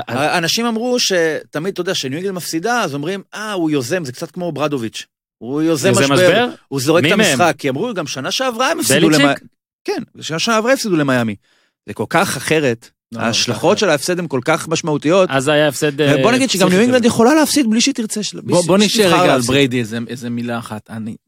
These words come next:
Speaker 3: בעיניי הוא עדיין איזה משהו לא מפוענח, ובגלל זה כל כך מעניין לראות מה הוא יעשה בקיץ הקרוב,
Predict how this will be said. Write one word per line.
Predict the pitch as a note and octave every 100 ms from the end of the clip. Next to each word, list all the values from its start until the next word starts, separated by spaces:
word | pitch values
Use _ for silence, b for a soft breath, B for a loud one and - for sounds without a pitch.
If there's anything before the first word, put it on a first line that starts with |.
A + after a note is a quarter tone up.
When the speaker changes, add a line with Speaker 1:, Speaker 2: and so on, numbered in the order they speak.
| -
Speaker 3:
בעיניי | B2 B2+ E3 B3+ A3
הוא | C#3 C3+ B2 -
עדיין | A2 G#2 D3+ F#3+ G#3+ D3+
איזה | A#2 A#2+ A#2+
משהו | C#3 E3+ F#3 - G#3+ G#3+ _ _ _ _ _ _ _ _ _ _ _ _ C3+
לא | F3+
מפוענח, | G3+ - C#3+ A#2 - - _ _ -
ובגלל | A#2 B2 C3+
זה | A2+ C#3 G#3+
כל | F3+ -
כך | G3 E3+
מעניין | E3 F3 E3
לראות | D#3+ -
מה | C3+ D3+
הוא | E3+ D3
יעשה | C3+ A#2+ D3
בקיץ | A#2 G#2+ C3 B2 A#2
הקרוב, | - A2 C3+ D#3+